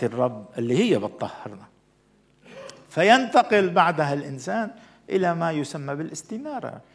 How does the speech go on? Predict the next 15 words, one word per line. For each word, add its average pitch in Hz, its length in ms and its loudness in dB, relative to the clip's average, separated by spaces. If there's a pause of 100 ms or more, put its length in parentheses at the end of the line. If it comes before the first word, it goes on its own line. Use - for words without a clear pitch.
(420)
لأن 143 260 -6
الإنسان 139 480 -6
آنذاك 131 760 -4 (260)
ينت-، 135 380 -4 (100)
بنعمة 139 600 -2
الرب 131 360 0 (400)
يستنير، 151 640 -8 (500)
يتقدس - 800 -12 (320)
بالذهن 107 580 -6 (440)
والقلب. 107 560 -6 (500)
الله 127 180 -2
بيعطيه 113 600 -8
النعمة 113 420 -10 (440)
والحكمة - 540 -10 (580)
ويصبح 120 520 -2